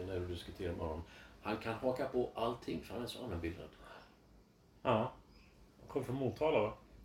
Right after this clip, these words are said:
Speaker 1: Ja, skulle det vara något bra, menar du?
Speaker 2: Nej. Bara att det är ju i när-, närområdet.
Speaker 1: Oj, oj, nu går man östgöte fram igen.
Speaker 2: <laughs> Nej, men sluta.
Speaker 1: Jag noterar att du fortfarande är i Småland. Vi
Speaker 2: Ja.
Speaker 1: sitter just nu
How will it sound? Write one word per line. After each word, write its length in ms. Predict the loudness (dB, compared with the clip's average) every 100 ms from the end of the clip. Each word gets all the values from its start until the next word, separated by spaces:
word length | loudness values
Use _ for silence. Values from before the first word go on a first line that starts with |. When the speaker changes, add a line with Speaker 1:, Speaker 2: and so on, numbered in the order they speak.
| -20 -20 -20 -20 -20 -6
Speaker 1:
Ja, 240 | 0 0 0
skulle 180 | 0 2
det 80 |
vara 120 | 2 0
något 100 | 2
bra, 160 | 2
menar 140 | 2 0
du? 80 | -2 -6 -2
Speaker 2:
Nej. 280 | 2 2 0 -4 -8 -8 -14 -20 -16
Bara 280 | -2 4 6
att 120 | 6
det 80 | 4
är 60 | 4
ju 360 | 6 4 2 -2 -10 -20 -20 -20 -20 -20 -8
i 80 | -2
när-, 300 | 2 2 2 0
närområdet. 640 | 2 4 2 2 0 0 -6 -10 -2
Speaker 1:
Oj, 260 | 0 0 -2 -6
oj, 280 | -2 0 -2 -6
nu 200 | -2 -2 0
går 80 | 0
man 120 | 0
östgöte 480 | 0 0 0 0 0
fram 280 | 2 2
igen. 160 | 0 -8 -10 -18
Speaker 2:
<laughs> 200 | -14 -6
Nej, 380 | -6 2 2 4
men 140 | 2 2
sluta. 680 | 0 2 2 0 -2 2 8
Speaker 1:
Jag 200 | 8 6 4
noterar 440 | 2 6 6 8
att 100 | 4
du 60 | 2
fortfarande 460 | -2 -2 2 2 2
är 340 | 2 2 2 0
i 180 | -4 -4
Småland. 640 | -6 -4 -2 0 -2 -4 -8 -16 -20 -14 -2
Vi 80 | 2
Speaker 2:
Ja. 40 |
Speaker 1:
sitter 340 | 4 4 2 2
just 220 | 0 2
nu 200 | 0